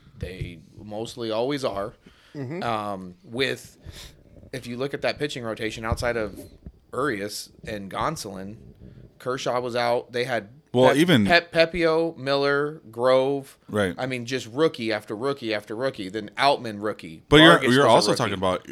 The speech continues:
Speaker 3: Urias was having a difficult year.
Speaker 1: Right.
Speaker 3: And
Speaker 1: Like,
Speaker 3: so
Speaker 1: they, they had, like,
Speaker 3: and
Speaker 1: seven rookies playing full-time
Speaker 2: And
Speaker 1: baseball.
Speaker 2: Pepio got hurt. He went down to the minors. Co-, he goes to the minors, pitches two perfect games into the seventh.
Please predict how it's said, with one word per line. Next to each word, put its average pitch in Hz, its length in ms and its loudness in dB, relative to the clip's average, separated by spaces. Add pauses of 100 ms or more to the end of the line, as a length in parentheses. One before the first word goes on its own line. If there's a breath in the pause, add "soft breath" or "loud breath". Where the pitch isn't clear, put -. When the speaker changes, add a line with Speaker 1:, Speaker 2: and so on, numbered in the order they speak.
(100)
Speaker 3:
Urias 107 440 0
was 85 140 -8
having 85 300 -2
a 87 60 -12
difficult 85 520 -6
year. 90 180 0
Speaker 1:
Right. 143 220 4
Speaker 3:
And 104 100 -2
Speaker 1:
Like, 104 100 0
Speaker 3:
so 117 380 4 (120)
Speaker 1:
they, 160 100 2
they 220 100 0
had, 190 320 -10
like, 139 180 -2 (140)
Speaker 3:
and 214 140 6
Speaker 1:
seven 208 380 6
rookies 175 360 -2
playing 131 300 -6
full-time 160 600 -2
Speaker 2:
And 110 40 -6
Speaker 1:
baseball. 208 540 2
Speaker 2:
Pepio 202 400 4
got 196 140 2
hurt. 170 360 2
He 156 120 -4
went 160 180 2
down 165 160 6
to 170 60 2
the 147 100 0
minors. 139 380 -2
Co-, 175 200 2
he 147 160 -4
goes 180 300 4
to 214 80 4
the 180 80 2
minors, 151 380 0 (300 soft breath)
pitches - 300 0
two 269 300 8
perfect 220 400 6
games 175 260 2
into 160 120 0
the 127 80 -4
seventh. 104 360 -2